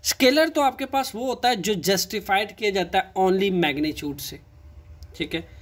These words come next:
जैसे mass, जैसा कि time, they did not need any direction to justify it।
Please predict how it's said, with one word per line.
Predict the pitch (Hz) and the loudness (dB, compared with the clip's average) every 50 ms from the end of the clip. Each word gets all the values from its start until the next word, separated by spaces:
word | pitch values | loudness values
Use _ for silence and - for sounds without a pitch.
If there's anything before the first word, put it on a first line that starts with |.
| - - - - - - - - - - - | -20 -20 -20 -20 -20 -20 -20 -20 -18 -6 0
जैसे | 196 220 214 - - 233 226 220 208 180 165 - - - - _ - - - - _ _ - | 2 2 2 2 2 2 2 2 2 0 -2 -6 -16 -20 -20 _ -20 -20 -20 -20 _ _ -2
mass, | 175 175 190 190 202 202 - - - - - - | 2 4 4 4 4 2 0 -2 -4 -4 -4 -4
जैसा | 175 165 165 - 180 165 | -4 -4 -4 -4 -6 -6
कि | 165 - 165 | -4 -6 -8
time, | 165 - - - 196 196 202 214 220 214 208 - - - _ _ - - | -8 -4 0 2 2 4 2 0 -4 -6 -12 -16 -20 -20 _ _ -12 -10
they | 240 185 175 254 | -8 -4 -2 -2
did | 262 220 247 | -2 0 -2
not | 254 - 233 | -4 -4 -4
need | 220 220 220 196 | -4 -4 -2 2
any | 214 208 208 214 208 180 165 | 2 2 2 2 0 2 4
direction | 170 160 160 160 170 180 175 - - 196 190 175 160 160 | 4 6 6 6 4 2 2 0 -2 0 0 0 0 -2
to | 156 151 139 147 147 143 | -4 -4 -6 -6 -6 -6
justify | 160 156 - - 160 147 - 151 147 147 139 127 | -6 -6 -6 -6 -10 -8 -6 -4 -2 -2 -4 -4
it। | - | -8